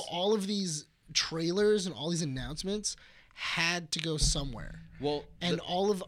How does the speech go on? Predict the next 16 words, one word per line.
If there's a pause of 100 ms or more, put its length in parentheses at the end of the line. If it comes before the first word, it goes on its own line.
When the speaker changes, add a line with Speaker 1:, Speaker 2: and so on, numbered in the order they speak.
Speaker 1:
and
all
these
other
companies (260)
didn't
release
anything
during
that
time,
which
they
should
have.
Speaker 2:
Yes.